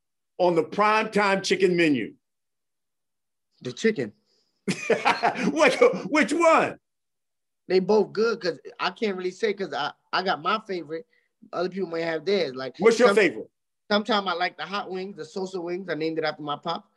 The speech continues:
Speaker 2: the Sosa wings, 'cause, you know, Mexicans like spicy things. So
Speaker 1: Yeah.
Speaker 2: I named it after him, Sosa wings.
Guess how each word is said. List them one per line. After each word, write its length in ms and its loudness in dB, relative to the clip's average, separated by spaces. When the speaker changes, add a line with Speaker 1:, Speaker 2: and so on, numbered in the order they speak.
Speaker 2:
the 80 -10
Sosa 300 0
wings, 340 -6
'cause, 120 0
you 80 -2
know, 100 4
Mexicans 500 -2
like 180 2
spicy 360 -2
things. 360 -8
So 160 0
Speaker 1:
Yeah. 180 2
Speaker 2:
I 120 -8
named 200 0
it 60 2
after 240 0
him, 220 2
Sosa 360 2
wings. 360 -2